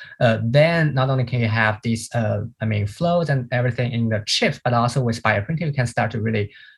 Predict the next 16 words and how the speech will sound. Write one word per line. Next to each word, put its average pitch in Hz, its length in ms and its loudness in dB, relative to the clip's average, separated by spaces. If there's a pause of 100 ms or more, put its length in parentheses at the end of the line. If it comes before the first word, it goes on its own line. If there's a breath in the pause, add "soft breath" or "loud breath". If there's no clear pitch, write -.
(140)
uh, 120 180 2
produce 113 500 -2 (440)
three-dimensional 127 640 0
volumetric 110 720 0
tissues 107 500 -2
within 107 240 -2
the 98 80 -2
chip - 220 -8
devices. 104 460 -6
So 117 240 0
then 123 300 2
it's 110 180 -4
really 110 260 2
looking 113 340 -4
like 107 180 -4
human 101 460 -4